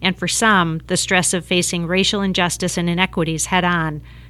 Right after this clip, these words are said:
has added an incredible amount of stress to our daily lives.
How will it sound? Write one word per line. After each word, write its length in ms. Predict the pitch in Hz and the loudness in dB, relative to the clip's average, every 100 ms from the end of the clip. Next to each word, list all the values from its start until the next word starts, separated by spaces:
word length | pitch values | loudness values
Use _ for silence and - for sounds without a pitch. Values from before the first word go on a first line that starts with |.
| - | -4
has 180 | 202 - - | -2 0 2
added 320 | 208 208 - | 2 2 0
an 160 | 202 | 0
incredible 720 | 196 185 - 254 240 185 160 165 | 0 -2 -4 2 4 4 0 0
amount 300 | 175 170 175 | 0 0 -2
of 100 | - | -4
stress 360 | - 175 - - | 0 0 0 -4
to 100 | 175 | -4
our 120 | 165 | -2
daily 300 | 170 165 165 | -2 -2 -2
lives. 480 | 165 170 - - | -2 -4 -8 -12